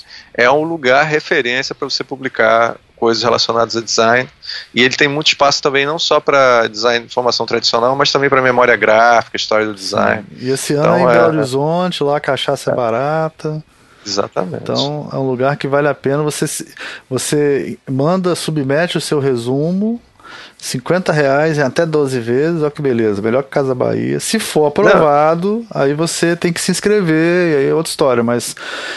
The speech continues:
Speaker 2: é, não perca a oportunidade de mandar o seu, o seu resumo, principalmente que, pra quem
Speaker 1: É.
Speaker 2: tá fazendo iniciação
Speaker 1: E
Speaker 2: científica, essas
Speaker 1: exatamente,
Speaker 2: coisas.
Speaker 1: exatamente. E, e a gente vai tá lá.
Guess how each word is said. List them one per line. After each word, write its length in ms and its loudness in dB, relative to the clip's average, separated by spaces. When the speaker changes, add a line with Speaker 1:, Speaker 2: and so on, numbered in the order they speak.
Speaker 2:
é, 800 2
não 200 0
perca 260 0
a 40 0
oportunidade 420 0
de 60 0
mandar 420 2
o 60 0
seu, 580 0
o 60 -8
seu 180 -2
resumo, 380 0
principalmente 400 -2
que, 100 -6
pra 140 2
quem 220 6
Speaker 1:
É. 20 6
Speaker 2:
tá 40 2
fazendo 420 -2
iniciação 480 -2
Speaker 1:
E 40 -2
Speaker 2:
científica, 760 -2
essas 120 -4
Speaker 1:
exatamente, 640 0
Speaker 2:
coisas. 240 -6
Speaker 1:
exatamente. 400 -6
E, 600 2
e 40 4
a 60 4
gente 180 -2
vai 120 4
tá 140 4
lá. 260 2